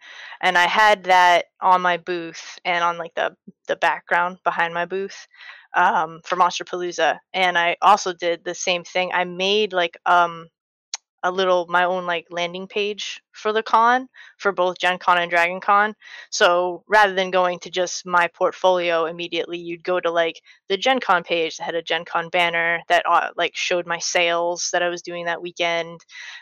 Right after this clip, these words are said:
um, had an embed of my stream, had an About Me section that people could easily get, 'cause I wanted to try and get that connection, like,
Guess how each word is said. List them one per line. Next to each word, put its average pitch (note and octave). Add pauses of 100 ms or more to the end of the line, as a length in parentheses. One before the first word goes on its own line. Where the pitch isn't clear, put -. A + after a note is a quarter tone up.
(140)
um, E3+
had F3+
an F3
embed F3+
of E3+
my E3+
stream, E3+
had F3
an F3
About F3
Me F3
section E3+
that F3
people F3
could F3
easily F3
get, F3+
'cause A3
I G#3+
wanted A#3+
to -
try G3+
and F#3+
get F#3+
that F#3
connection, F3
like, D#3